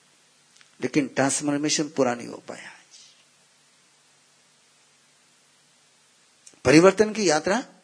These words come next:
शुरू हो गई, लेकिन पूरी नहीं हुई। और जब बच्चे का जन्म हुआ है,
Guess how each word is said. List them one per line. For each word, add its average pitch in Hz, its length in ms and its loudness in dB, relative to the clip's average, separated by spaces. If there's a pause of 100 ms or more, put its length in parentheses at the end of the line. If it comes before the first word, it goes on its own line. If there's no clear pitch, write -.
(340)
शुरू 220 400 0
हो 175 160 2
गई, 120 220 -4 (220)
लेकिन 151 260 -4
पूरी 190 340 0
नहीं 117 180 -10
हुई। - 160 -20 (3750)
और 131 100 -6
जब 135 140 -2
बच्चे 123 220 -4
का 120 100 -6
जन्म 113 240 -10
हुआ - 240 -16
है, - 140 -20